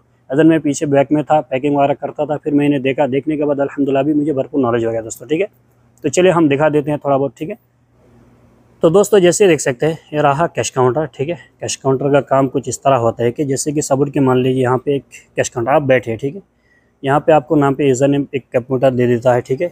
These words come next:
यहाँ पे जो customer आते हैं अरबिया से सामान, trolley से सामान लेकर आते हैं, ठीक है। सबूत के मान लीजिए मुझे ये सब सामान खरीदना है, ठीक है। मैं देखा था तो example कि बहुत सारे दोस्त लोग मालूम नहीं, अब मुझे ये सामान चाहिए, ठीक है। एक cash counter का काम ये होता है कि उसके पास दो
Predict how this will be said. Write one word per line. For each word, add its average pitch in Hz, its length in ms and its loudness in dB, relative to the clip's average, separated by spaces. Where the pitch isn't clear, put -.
यहाँ 139 180 2
पे 160 160 0
जो 151 140 2
customer 147 400 0
आते 135 240 0
हैं 135 80 -2
अरबिया 131 280 0
से 143 120 -8
सामान, 127 260 -4
trolley 127 280 -2
से 135 140 -4
सामान 131 260 0
लेकर 127 220 0
आते 113 220 -4
हैं, 123 100 -4
ठीक 135 140 -4
है। 165 80 -10
सबूत 160 260 2
के 175 80 2
मान 151 180 2
लीजिए 151 180 2
मुझे 151 180 2
ये 143 80 0
सब 143 180 -8
सामान 135 320 -4
खरीदना 120 340 -2
है, 123 80 0
ठीक 120 220 -6
है। 175 80 -10
मैं 165 140 2
देखा 160 200 4
था 190 100 2
तो 180 100 0
example 156 400 2
कि 160 140 -2
बहुत 147 220 0
सारे 151 140 0
दोस्त 131 160 -4
लोग 143 120 -2
मालूम 113 220 0
नहीं, 123 180 -4
अब 147 180 -8
मुझे 156 240 0
ये 165 120 4
सामान 151 240 -2
चाहिए, 117 220 -6
ठीक 151 160 -18
है। - 60 -16
एक 170 120 -8
cash - 160 -4
counter 170 280 0
का 185 100 2
काम 180 220 2
ये 160 60 4
होता 151 180 0
है 170 60 2
कि 175 60 -4
उसके 175 200 -4
पास 175 140 2
दो 175 140 0